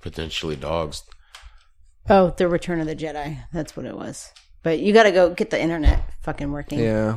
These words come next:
Speaker 3: well, you know, this is because
Speaker 1: Uh,
Speaker 3: Jesus has turned away from us because we have turned away from Jesus.
Speaker 2: That's true.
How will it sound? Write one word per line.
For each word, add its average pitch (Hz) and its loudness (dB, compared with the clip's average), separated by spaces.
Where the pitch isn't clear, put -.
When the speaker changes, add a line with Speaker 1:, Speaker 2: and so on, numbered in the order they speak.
Speaker 3:
well, 131 2
you 151 4
know, 156 8
this 147 2
is 170 2
because 135 6
Speaker 1:
Uh, - 6
Speaker 3:
Jesus 131 2
has 123 0
turned 127 4
away 120 6
from 117 0
us 117 0
because 117 -4
we 117 -2
have 110 -4
turned 110 -4
away 107 0
from 107 -6
Jesus. 107 -6
Speaker 2:
That's 262 2
true. 156 0